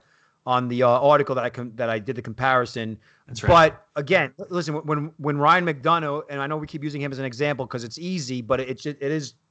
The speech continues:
Speaker 1: true. When he was at Wisconsin, and he was there for, I be-, believe, three full years, he, he wasn't putting up a lot of, none. That, those Wisconsin teams were very deep with a lot of first-round picks. Uh, and then he goes to the Rangers, and he's playing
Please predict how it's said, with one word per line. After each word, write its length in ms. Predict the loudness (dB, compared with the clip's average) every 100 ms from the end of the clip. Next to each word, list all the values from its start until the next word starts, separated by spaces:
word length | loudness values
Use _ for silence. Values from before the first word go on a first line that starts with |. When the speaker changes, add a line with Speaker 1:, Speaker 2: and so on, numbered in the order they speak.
| _
Speaker 1:
true. 480 | 0 4 4 2 -6 _ _ _ _ -4
When 160 | 0
he 80 | 2
was 160 | 4 4
at 140 | 4
Wisconsin, 840 | 0 0 0 0 -2 -6 -6 -8 -12 _ _ _
and 100 | -6
he 160 | -4 -2
was 120 | -2
there 140 | -2 2
for, 120 | 2
I 60 |
be-, 160 | 2 0
believe, 340 | 0 -2 -2
three 200 | -2 -4
full 180 | 0 -2
years, 300 | 0 0 -2 _ _
he, 160 | -8 -8
he 200 | -4 -2
wasn't 380 | 4 4 2 0
putting 240 | 0 2
up 260 | 0 -2 _
a 40 | 0
lot 200 | 2 2
of, 40 |
none. 140 | -2 -6
That, 160 | -4
those 180 | -4 -4
Wisconsin 400 | -8 -2 -2 -2
teams 160 | -12 -6
were 80 |
very 200 | -2 -2
deep 360 | -2 -6 -6 -10 _
with 80 | -4
a 40 |
lot 120 | -2 0
of 80 |
first-round 420 | -2 -2 -4 -4 -2
picks. 340 | -4 -4 -16 _ _ _ -2
Uh, 260 | 2 2 2
and 100 | -4
then 80 |
he 60 | -2
goes 180 | -2 -2
to 40 |
the 80 | 0
Rangers, 460 | 0 0 -2 -4 -6
and 120 | -12
he's 100 | -14
playing 600 | _ -6 -4 -6 -8